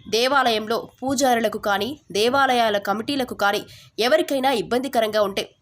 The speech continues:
తమను సంప్రదించాలని నైన్ డబల్ ఎయిట్ ఫైవ్ టూ ఎయిట్ డబల్ టూ ఎయిట్ సిక్స్ నెంబర్కు ఫోన్ చేస్తే ఉచితంగా పూజా సామాగ్రిని పంపిణీ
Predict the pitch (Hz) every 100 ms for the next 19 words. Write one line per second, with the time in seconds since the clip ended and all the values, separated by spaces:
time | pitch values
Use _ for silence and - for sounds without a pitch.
0 | - 214 226 214 185 208 214 214 196 196
1 | 285 - - _ 208 226 330 277 226 233
2 | 226 254 - - - 269 277 277 269 240
3 | 269 - _ - 208 214 247 294 - 196
4 | 220 - 247 226 196 202 196 226 208 202
5 | 202 196 - - _ - 254 - 320 311
6 | 302 240 254 285 285 233 202 208 208 226
7 | 190 185 233